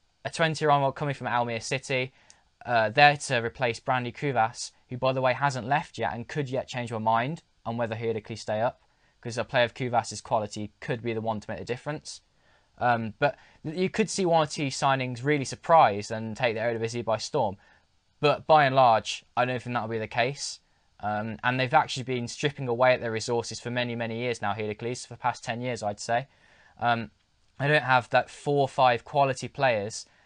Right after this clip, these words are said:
that really keep them pushing at the top half of the table. I will happily eat my hat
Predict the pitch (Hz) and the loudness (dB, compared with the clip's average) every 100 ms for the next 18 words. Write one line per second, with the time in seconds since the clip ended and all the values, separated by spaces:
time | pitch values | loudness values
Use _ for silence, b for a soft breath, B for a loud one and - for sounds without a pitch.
0 | b b _ - 127 131 139 - 135 131 | b b _ -2 -2 0 -2 -4 -10 -10
1 | - 147 131 120 107 127 - 131 117 120 | -8 -8 -6 -8 -6 -8 0 0 0 -4
2 | - 135 104 98 - _ _ _ _ _ | 0 0 0 -8 -12 _ _ _ _ _
3 | _ _ _ _ - 147 139 147 151 143 | _ _ _ _ 4 6 8 4 2 -2
4 | 139 127 117 135 110 | -2 -2 0 0 -2